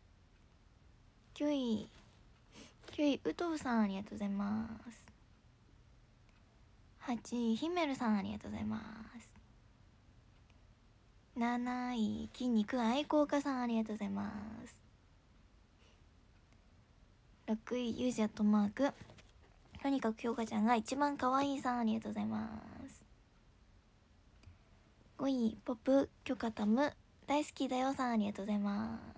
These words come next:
す。四位、ペグアットマーク。京香ちゃん、僕のスイカさん、ありがとうございます。太陽じゃないんだ。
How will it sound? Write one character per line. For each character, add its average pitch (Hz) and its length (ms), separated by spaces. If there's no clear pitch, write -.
す。 - 180
四 294 160
位、 240 280
ペ 254 120
グ 240 80
ア 208 60
ッ 214 120
ト 220 80
マ 220 300
ー 208 40
ク。 294 260
京 277 140
香 240 100
ち 220 80
ゃ 220 80
ん、 202 80
僕 247 300
の 262 240
ス - 160
イ 311 180
カ - 140
さ 285 220
ん、 - 60
あ 277 60
り 262 100
が 254 100
と 220 80
う - 20
ご 240 60
ざ 240 60
い 208 40
ま 202 260
す。 - 140
太 277 140
陽 240 100
じ 190 100
ゃ 190 40
な 208 80
い 185 40
ん 180 40
だ。 - 120